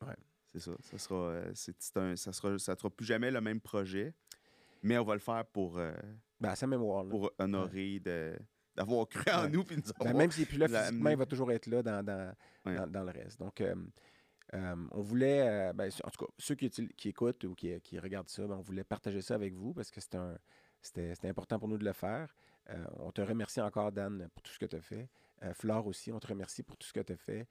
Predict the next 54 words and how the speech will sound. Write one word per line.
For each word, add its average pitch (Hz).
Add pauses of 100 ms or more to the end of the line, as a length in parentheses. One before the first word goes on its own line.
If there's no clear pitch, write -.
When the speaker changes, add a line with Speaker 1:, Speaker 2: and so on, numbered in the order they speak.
(440)
Speaker 1:
Euh, 92
vous 92
avez 90
joué 117
un 117
rôle 120
important 113
dans, 92
dans 85
notre 120
projet, 113
euh, -
qui 98
était 98
une 104
idée, 113
que 107
vous, 101
vous 104
avez 92
pris -
une 104
idée, 98
puis -
vous 98
nous 92
avez 90
aidé 98
à 101
faire 104
qu'elle 85
devienne 101
quelque 98
chose 95
de, 87 (680)
de 90
tangible, 95
là. - (160)
Speaker 2:
Mm. 107
Puis -
il -
y -
aura 95
pas 110
Speaker 1:
Donc 110
Speaker 2:
un 107
épisode 101
qu'on 98
va 98
faire 101
sans 92
penser 87
à 85
eux. 87